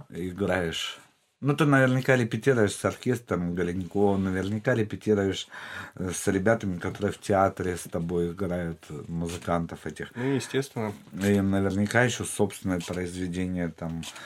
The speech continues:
Speaker 1: чтобы их отработать. Сколько у тебя на музыку уходит часов в день?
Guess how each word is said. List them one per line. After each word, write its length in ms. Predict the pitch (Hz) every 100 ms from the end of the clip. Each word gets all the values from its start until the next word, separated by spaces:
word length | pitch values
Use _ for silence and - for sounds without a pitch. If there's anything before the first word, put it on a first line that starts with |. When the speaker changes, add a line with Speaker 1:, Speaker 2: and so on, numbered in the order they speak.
| - - - - - -
Speaker 1:
чтобы 460 | - 80 80 78 76 _ _ _ _ _ _ _ _ -
их 180 | -
отработать. 800 | 80 85 85 82 71 - 69 - - -
Сколько 360 | - - 170 131
у 80 | 110
тебя 280 | 104 127
на 160 | 127 98
музыку 460 | 98 123 104 - 98
уходит 440 | 87 101 95 90
часов 380 | - - 98 87
в 100 | 90
день? 300 | 82 78 78